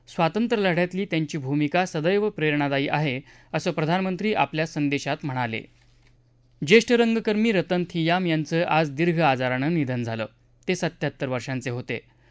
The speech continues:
मणिपूरमध्ये राहणारे थियाम इम्फाळमधल्या रुग्णालयात गेले काही दिवस उपचार घेत होते. उपचारांदरम्यान आज पहाटे त्यांची प्राणज्योत मालवली. नाटककार, दिग्दर्शक आणि रंगमंचाला दिवाणखान्यातून बाहेर काढून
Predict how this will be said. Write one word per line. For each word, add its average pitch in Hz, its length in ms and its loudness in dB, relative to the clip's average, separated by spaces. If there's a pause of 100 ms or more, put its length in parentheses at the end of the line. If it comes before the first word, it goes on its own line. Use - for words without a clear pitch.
(260)
मणिपूरमध्ये 160 600 2
राहणारे 147 400 2
थियाम 151 440 0 (320)
इम्फाळमधल्या 185 720 0
रुग्णालयात 151 500 2 (520)
गेले 170 220 2
काही 185 200 0
दिवस 180 280 0
उपचार 143 420 -4
घेत 135 220 -4
होते. 117 260 -6 (520)
उपचारांदरम्यान 196 880 2 (100)
आज 170 200 2
पहाटे 156 360 -4
त्यांची 139 300 -4
प्राणज्योत 135 560 -2
मालवली. 117 440 -4 (640)
नाटककार, 185 680 2 (120)
दिग्दर्शक 160 600 0 (320)
आणि 165 180 4
रंगमंचाला 170 800 0
दिवाणखान्यातून 160 840 -2
बाहेर 139 240 0
काढून 143 360 0